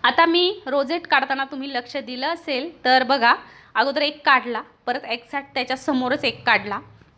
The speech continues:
पुन्हा दोन इंचा बरोबर सेंटरला एक काढला, पुन्हा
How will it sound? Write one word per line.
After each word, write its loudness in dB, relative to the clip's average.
पुन्हा 2
दोन -2
इंचा 0
बरोबर -2
सेंटरला -2
एक -2
काढला, 0
पुन्हा 0